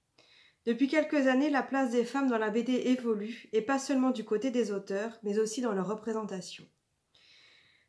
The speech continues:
Pour cette vidéo, j'ai donc choisi de vous présenter des héroïnes au caractère très différent. Nous commencerons par une révélation de deux mille vingt, Chloé Vary, qui signe la B D Saison des Roses,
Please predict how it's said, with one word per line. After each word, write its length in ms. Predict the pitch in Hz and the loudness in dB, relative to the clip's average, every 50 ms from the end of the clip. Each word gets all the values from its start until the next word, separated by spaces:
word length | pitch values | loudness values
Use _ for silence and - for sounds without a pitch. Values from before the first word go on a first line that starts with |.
| _ | _
Pour 160 | - 254 254 | 2 2 4
cette 180 | 254 311 294 247 | 4 4 2 2
vidéo, 300 | 262 330 285 311 330 349 | 2 2 2 2 2 2
j'ai 140 | 330 302 247 | 2 2 2
donc 200 | 233 269 311 311 | 2 2 0 0
choisi 460 | - - 269 240 220 196 190 247 254 | 0 0 0 0 0 0 0 -2 0
de 80 | 240 240 | 0 0
vous 120 | 214 226 | -2 -2
présenter 520 | 220 - 269 262 262 269 - 247 285 294 | -4 -2 -2 0 2 0 0 0 0 -2
des 220 | 233 233 220 208 247 | 0 0 0 0 0
héroïnes 500 | 262 240 233 226 226 226 262 294 285 262 | 0 2 2 2 2 2 2 2 2 2
au 120 | - 214 | 0 -2
caractère 480 | 214 247 240 240 240 240 - 294 294 277 | -2 0 0 0 0 0 0 -2 -2 -2
très 200 | - - 311 311 | -4 -4 -4 -2
différent. 480 | 269 269 262 - - 214 175 170 170 - _ _ _ _ _ _ _ _ _ _ _ _ _ _ _ _ _ _ _ _ _ _ _ _ _ _ - - - - _ _ _ _ _ _ _ _ _ _ _ - | -2 -2 -4 -4 -4 -4 -6 -6 -10 -16 _ _ _ _ _ _ _ _ _ _ _ _ _ _ _ _ _ _ _ _ _ _ _ _ _ _ -20 -20 -20 -20 _ _ _ _ _ _ _ _ _ _ _ -6
Nous 60 | 233 | -4
commencerons 540 | 233 - 302 311 311 294 302 - 339 330 311 | 0 2 4 4 4 4 2 0 0 0 2
par 160 | 285 247 233 | 2 2 2
une 100 | 240 226 | 4 4
révélation 560 | 226 240 254 262 269 262 254 247 247 - 277 | 4 4 4 4 4 2 2 0 0 0 0
de 100 | 254 233 | 2 2
deux 140 | 208 185 254 | 2 2 4
mille 240 | 262 277 254 202 165 | 4 4 2 0 -2
vingt, 260 | 156 160 180 240 - - _ _ _ | -4 -6 -6 -6 -8 -12 _ _ _
Chloé 320 | - - 277 285 294 277 | -4 0 2 2 4 2
Vary, 420 | 247 240 226 214 190 202 233 - - _ _ _ _ _ _ | 2 2 0 -2 -2 -4 -8 -10 -14 _ _ _ _ _ _
qui 100 | - 240 | -8 -6
signe 340 | 233 - - 311 294 277 254 | -6 -2 0 2 2 2 2
la 140 | 208 208 | 0 0
B 140 | 202 214 233 | 2 0 0
D 180 | 208 233 262 254 | 2 2 0 0
Saison 380 | 254 - 277 254 233 247 247 | 0 0 0 0 2 2 2
des 120 | 220 220 208 | 2 2 0
Roses, 420 | 185 180 196 247 294 277 190 170 | 0 0 0 0 -2 -2 -4 -8